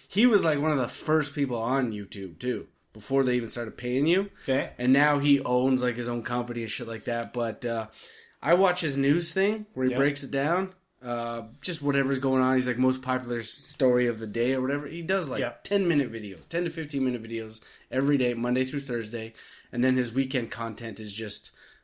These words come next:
Speaker 1: behind the scenes shit. I don't even watch that. I
Speaker 2: Okay.
Speaker 1: literally just watch four videos of his a week at ten to fifteen minutes, and he's fucking great.
Speaker 2: And he makes bank.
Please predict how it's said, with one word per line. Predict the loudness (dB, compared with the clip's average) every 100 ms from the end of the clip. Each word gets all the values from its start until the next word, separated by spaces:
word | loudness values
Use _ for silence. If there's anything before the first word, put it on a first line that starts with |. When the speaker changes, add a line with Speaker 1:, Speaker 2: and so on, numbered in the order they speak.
| _
Speaker 1:
behind | -6 -2 -2
the | -4
scenes | -6 -6 -8
shit. | -10 -10 -12
I |
don't | -8
even | -6 -6
watch | -6 -6 -6 -10
that. | -12 -20 _
I | -2
Speaker 2:
Okay. | 2
Speaker 1:
literally | 4 6 4 4
just | 2 0
watch | 0 -2
four | -2 0 0
videos | 2 2 2 0
of | -4
his | -4 -4
a |
week | -4 -4 -4 -6
at | -10
ten | -6 -6
to |
fifteen | -6 -10 -10 -8 -6
minutes, | -6 -8 -10 -14 -18 -20 _ -14
and | -10
he's | -10
fucking | -10 -12 -12 -12
great. | -12 -10
Speaker 2:
And | -6
he |
makes | -6 -6
bank. | -8 -12 -12